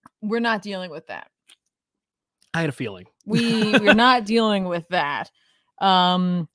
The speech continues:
Speaker 2: We got too much to do.
Speaker 1: Emma's at home. She's looking for the Cuckoos. They're still on Mars. She's like,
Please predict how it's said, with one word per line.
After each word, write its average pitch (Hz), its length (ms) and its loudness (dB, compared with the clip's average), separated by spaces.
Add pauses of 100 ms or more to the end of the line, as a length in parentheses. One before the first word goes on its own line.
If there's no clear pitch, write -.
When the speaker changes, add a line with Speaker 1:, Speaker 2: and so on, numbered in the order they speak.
(120)
Speaker 2:
We 151 80 0
got 143 140 2
too 220 140 2
much 202 260 4
to 175 80 4
do. 139 180 6
Speaker 1:
Emma's 233 260 4
at 214 80 -2
home. 190 600 2 (160)
She's 190 180 -12
looking 202 180 -4
for 185 140 -6
the 165 60 -10
Cuckoos. 170 680 -6
They're 180 160 -6
still 190 400 -2
on 180 160 -2
Mars. 170 400 -2
She's 185 240 -16
like, 185 320 -4